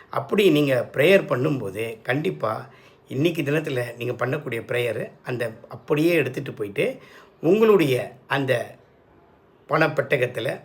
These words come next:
உங்களுடைய பீரோல கொண்டு போய் அந்த வெள்ளி காயினையும் தங்க காயினையும் வச்சிருங்க. இந்த அரிசியை மட்டும் உங்க வீட்டு வாசல்ல இருக்கக்கூடிய அந்த எறும்புகளுக்கு போட்டுருங்க. அவ்வளோதாங்க நீங்க செய்ய வேண்டியது. இந்த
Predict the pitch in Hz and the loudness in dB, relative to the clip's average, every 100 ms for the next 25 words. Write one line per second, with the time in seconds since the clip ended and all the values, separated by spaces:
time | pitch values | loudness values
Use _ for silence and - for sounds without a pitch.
0 | - 151 151 131 123 131 131 107 120 - | -12 -6 -4 -2 -2 -2 0 -2 -4 -6
1 | 135 123 117 123 - - 123 113 113 123 | -8 -6 -6 -6 -6 -8 -8 -6 -6 -4
2 | 139 127 117 110 107 - - 127 131 131 | -4 -4 -6 -6 -8 -12 -10 -6 -4 -6
3 | 110 107 170 127 120 101 90 _ _ - | -8 -10 -10 -10 -10 -12 -16 _ _ -20
4 | - _ _ - 113 113 165 - 185 131 | -20 _ _ -10 -4 -4 -4 -2 0 0
5 | 117 - 127 107 - - 131 123 131 185 | -4 -8 -10 -10 -16 -10 -6 -4 -4 -4
6 | 147 117 135 135 127 110 110 104 98 104 | -4 -2 -2 -2 -6 -8 -12 -14 -14 -10
7 | 120 - 117 110 143 180 151 113 101 202 | -10 -10 -10 -4 -2 0 -2 -6 -8 -8
8 | - - _ 135 101 - - _ _ - | -8 -16 _ -12 -12 -14 -20 _ _ -20
9 | - - - _ - 113 120 113 135 151 | -20 -20 -20 _ -4 -2 -2 0 2 2
10 | 147 - - _ - 123 110 127 123 123 | 0 -4 -16 _ -6 -6 -4 -4 -2 -2
11 | 110 107 101 - - - _ - 147 160 | -4 -8 -12 -16 -20 -20 _ -2 2 4
12 | 139 117 | 4 2